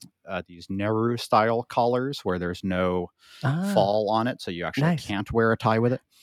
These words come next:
Speaker 2: <laughs>
Speaker 1: Um, the
Speaker 2: That's
Speaker 1: downside
Speaker 2: great.
Speaker 1: to that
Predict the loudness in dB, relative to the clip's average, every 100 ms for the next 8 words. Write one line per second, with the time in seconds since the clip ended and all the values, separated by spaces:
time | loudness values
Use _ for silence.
0 | -20 -16 -10 -10 -8 -4 -2 -2 -6 -14
1 | -20 -20 -6 -2 2 2 2 2 0 -2
2 | 2 4 4 2 -2 -8